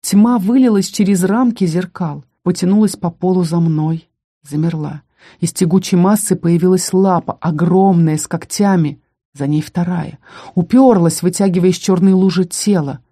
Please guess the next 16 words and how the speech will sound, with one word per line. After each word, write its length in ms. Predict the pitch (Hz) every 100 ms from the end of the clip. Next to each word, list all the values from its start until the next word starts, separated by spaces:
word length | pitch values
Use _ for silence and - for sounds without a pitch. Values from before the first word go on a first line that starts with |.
| _
Когда 300 | - 156 170
появилась 440 | 170 165 156 170 156
голова, 480 | 156 160 160 196 226
спазм 600 | - - 220 240 170 147
в 40 |
моем 300 | 170 170 165
горле 280 | 175 185 185
лопнул, 540 | 196 226 196 160 135 - - -
выпуская 480 | 170 185 185 214 190
из 80 |
гортани 420 | 156 175 - 208 196
оглушительный 680 | 160 180 - 170 202 208
визг. 520 | 202 214 220 - - - _ _
Кинулась 420 | - 185 170 170
к 60 | -
ступеням. 600 | - 175 165 147 135